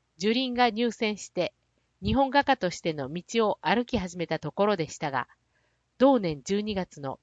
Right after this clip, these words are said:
太平洋戦争の開戦により、昭和十八年、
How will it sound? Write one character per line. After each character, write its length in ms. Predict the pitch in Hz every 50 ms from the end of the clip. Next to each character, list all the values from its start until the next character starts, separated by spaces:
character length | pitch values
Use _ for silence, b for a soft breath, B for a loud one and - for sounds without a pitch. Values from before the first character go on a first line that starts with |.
| _ -
太 160 | 196 208 254
平 200 | 233 220 247 254
洋 220 | 254 254 247 247
戦 220 | 233 - 254 247 226
争 220 | - - 165 151
の 140 | 151 147 131
開 220 | - - 185 190
戦 280 | 185 - - 180 175 180
に 80 | 170 165
よ 140 | 160 156
り、 160 | 151 160 156 - _ _ _ _ _ _ _ _ _
昭 280 | - - - 240 247 254
和 160 | 247 240 220
十 220 | - - 226 233
八 320 | 214 196 220 - - - 190
年、 180 | 160 127 127